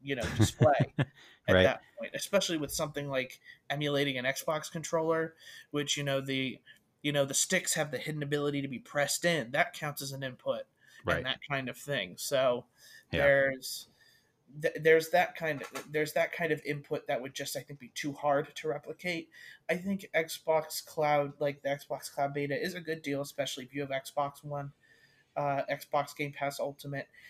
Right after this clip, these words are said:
Speaker 1: I just don't think it's the right type of thing where you're gonna end up be, you're, you're gonna be playing Apex Legends or Call of Duty or Destiny or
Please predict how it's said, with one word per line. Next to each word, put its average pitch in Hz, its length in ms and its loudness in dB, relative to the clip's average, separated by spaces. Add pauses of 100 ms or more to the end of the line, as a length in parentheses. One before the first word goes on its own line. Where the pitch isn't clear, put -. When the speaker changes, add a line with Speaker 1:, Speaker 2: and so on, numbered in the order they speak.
(180)
Speaker 1:
I 151 80 0
just 151 260 -4
don't 160 200 -6
think 151 160 -10
it's 147 160 -8
the 147 120 -4
right 139 220 -2
type 143 260 -4
of 139 100 -16
thing 139 480 -8
where 135 500 0 (340)
you're 143 120 0
gonna 143 200 -4
end 139 280 -4
up 139 180 -4
be, 135 220 -12
you're, 143 140 -4
you're 143 200 -4
gonna 143 160 -4
be 139 120 -4
playing 143 280 -8
Apex 139 400 -8
Legends 131 400 -6
or - 40 -20
Call 151 280 -2
of 143 80 -6
Duty 139 400 -4
or 120 80 -12
Destiny 135 760 -6 (720)
or 143 520 2